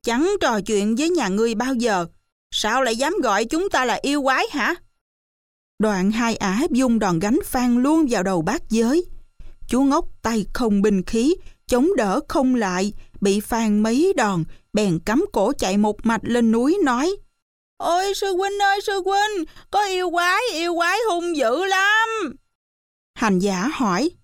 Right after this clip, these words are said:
"Hung dữ như thế nào? Nói mau. Đệ gặp hai nữ quái gánh nước giếng trong thung lũng, mới gọi có một tiếng hà, đã bị chúng đánh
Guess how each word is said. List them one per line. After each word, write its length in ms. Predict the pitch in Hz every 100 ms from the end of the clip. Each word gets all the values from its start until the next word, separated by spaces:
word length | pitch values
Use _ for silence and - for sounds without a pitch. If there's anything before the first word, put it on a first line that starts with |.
| _ _ _ _
"Hung 300 | 233 233 214
dữ 140 | 190
như 200 | 277 349
thế 160 | 285 330
nào? 260 | 330 226 190 _
Nói 260 | 226 240 381
mau. 300 | 339 269 - _ _ _ _ _
Đệ 280 | 254 233 294
gặp 200 | 277 262
hai 300 | 285 302 302
nữ 240 | 277 269 339
quái 320 | 330 330 403
gánh 220 | 339 392
nước 180 | 359 359
giếng 300 | 311 330 381
trong 180 | 339 269
thung 200 | 294 262
lũng, 260 | 233 220 381 - - -
mới 360 | 320 339 381
gọi 340 | 339 254 196 254
có 160 | 339
một 320 | 359 269 233 -
tiếng 280 | 330 415 440 381
hà, 180 | 247 208 - _
đã 160 | 262
bị 300 | 285 220 233
chúng 300 | 262 302 359
đánh 200 | 349 302